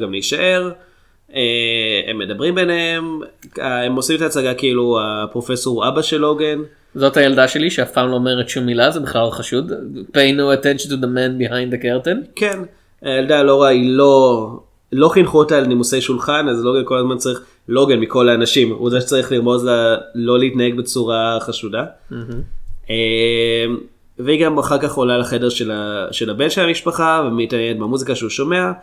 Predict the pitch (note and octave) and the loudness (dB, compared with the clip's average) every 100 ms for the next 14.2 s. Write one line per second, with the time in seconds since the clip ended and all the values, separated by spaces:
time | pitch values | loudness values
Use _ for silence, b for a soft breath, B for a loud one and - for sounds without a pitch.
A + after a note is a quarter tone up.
0 | b b b C3 C3+ C#3+ C3+ C3 C3 D3 | b b b 4 6 6 4 4 4 2
1 | A#2+ A2 C3+ C#3 C3+ B2 A#2 A2 A2 G#2+ | 2 2 2 2 0 -2 0 0 0 0
2 | G#2+ G#2+ - A2+ A2 A2 G2 A2+ - B2 | -2 -2 -4 -4 -2 -4 -4 -4 -2 0
3 | B2 C#3+ A#2+ A#2 A#2+ A#2+ A#2 A#2 A#2+ A#2+ | 0 -2 -4 -2 -2 -2 -2 -2 0 0
4 | A#2+ - A#2 A2 A2 G2+ A2 A2+ A#2 B2+ | -2 -4 -2 -2 -4 -6 -6 -4 -2 -2
5 | A#2+ B2 A#2 A#2 A#2+ A2+ - A2 G#2+ G#2+ | -2 0 -2 -2 -6 -6 -6 -4 -4 -6
6 | A2 A#2 A2+ A#2 G#2+ A2 A2 B B B | -8 -6 -6 -6 -4 -4 -4 B B B
7 | B A2+ A#2+ B2+ B2+ B2 A2+ A2 A2 C3 | B -2 0 0 -2 -2 -2 -2 -2 0
8 | D#3 C#3 A2+ B2 A#2 A2 A2+ A#2+ F#3 F#3+ | 0 0 0 0 -2 -2 0 2 0 -2
9 | B B B - B2+ D3+ D3+ - - E3 | B B B -6 0 2 2 -2 -2 0
10 | B2 A2+ B2 B2 D#3+ F3 - D#3 D#3+ D#3+ | 0 -2 0 2 2 2 0 0 0 0
11 | C3+ D#3 C#3 B2 B2 B2 A#2+ - A2+ A2 | -4 -2 -2 0 0 0 -6 -8 -6 -6
12 | G#2+ G#2+ G#2+ G#2 - C#3 C#3 D#3+ A#2+ A2+ | -6 -6 -8 -8 -4 -6 -4 -4 -4 -4
13 | B2 A#2+ B2 B2 B2+ A#2 A2 A2 A#2+ A2 | -4 -2 0 0 -2 -4 -4 -4 -2 -2
14 | A2 | -2